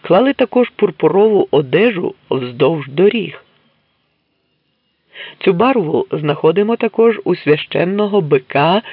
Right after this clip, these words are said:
пагоди Сюра, на стародавніх статуях Вакха, що у греків собою втіляв Магадеву, на приапічних фігурах, що їх ставили на полях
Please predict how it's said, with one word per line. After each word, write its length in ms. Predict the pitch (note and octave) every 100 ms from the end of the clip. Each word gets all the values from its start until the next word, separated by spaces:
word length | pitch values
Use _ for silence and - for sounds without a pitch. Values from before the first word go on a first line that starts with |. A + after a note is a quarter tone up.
| - - -
пагоди 500 | D#3 D3 D3 D3+ F3
Сюра, 540 | - A3+ G#3 E3+ - - _ _ _ _ _ _ _ _ _ _ _ -
на 140 | C#3+
стародавніх 680 | - C#3+ E3 F#3+ A#3+ B3 -
статуях 580 | - D#3 F3 G#3+ A3+ -
Вакха, 640 | D#3 C#3+ C3 - - D3 - _ _ _ _ - - -
що 260 | - C#3+ C3
у 160 | C#3
греків 680 | C#3+ D#3+ A#3 - C3 A2+ G#2+ -
собою 400 | C3 C#3 E3+ E3
втіляв 600 | - C#3+ C3+ B2+ B2+ -
Магадеву, 760 | D#3+ D#3 F#3+ E3 D3+ - - - _ _ _ _ _ _ _ _ _ _ _ - - - -
на 420 | - E3 E3 D#3 - -
приапічних 960 | G3+ G3 - F#3+ - A3+ - D3+ D3+
фігурах, 580 | - D3+ D3 A3 F#3 A#2+
що 160 | - C3+
їх 200 | C3+ C#3
ставили 460 | - D#3+ D#3+ D3+ D3+
на 140 | D#3
полях 480 | - C3 C#3+ C#3+